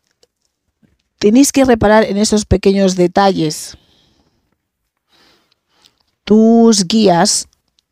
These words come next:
si es que los trabajos que realizas son guiados, por decirlo así,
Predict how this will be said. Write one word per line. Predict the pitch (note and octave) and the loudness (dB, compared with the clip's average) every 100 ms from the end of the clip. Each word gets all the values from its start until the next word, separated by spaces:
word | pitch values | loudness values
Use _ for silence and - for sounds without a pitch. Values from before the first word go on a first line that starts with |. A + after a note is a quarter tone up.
| _ _ _ _ _ _ _ | _ _ _ _ _ _ _
si | - F3+ | -2 -2
es | - | -2
que | - F#3 - _ _ _ _ _ _ _ - | -2 -4 -6 _ _ _ _ _ _ _ -14
los | F#3 F#3 - | -4 -2 0
trabajos | E3 E3+ G3 | 0 0 -2
que | - F#3+ | -2 0
realizas | F3 F3 G#3+ F3 D#3+ | 0 -2 -2 -2 -2
son | - G3 F#3 F3+ F3+ - _ _ _ | 0 0 0 -2 -8 -14 _ _ _
guiados, | F#3+ F#3+ G3 G#3 G3+ G#3+ - | -8 -2 0 0 -2 -6 -10
por | - D#3+ | -10 -8
decirlo | D#3+ E3+ E3 | -6 -6 -6
así, | - E3 - | -6 -8 -10